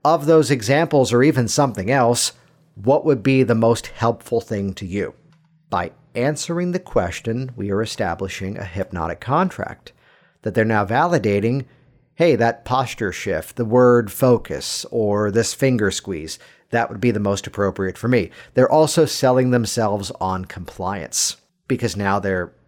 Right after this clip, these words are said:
indirectly proving the compliance, the practicality of the method.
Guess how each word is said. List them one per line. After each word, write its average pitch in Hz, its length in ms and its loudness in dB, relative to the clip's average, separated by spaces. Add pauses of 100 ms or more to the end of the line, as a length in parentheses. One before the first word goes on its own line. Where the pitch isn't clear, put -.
(220)
indirectly 104 540 -2
proving 98 400 -4
the 87 80 -10
compliance, 107 640 -2
the - 60 -10
practicality 143 920 0 (400)
of 123 200 2
the 135 80 2
method. 175 420 -2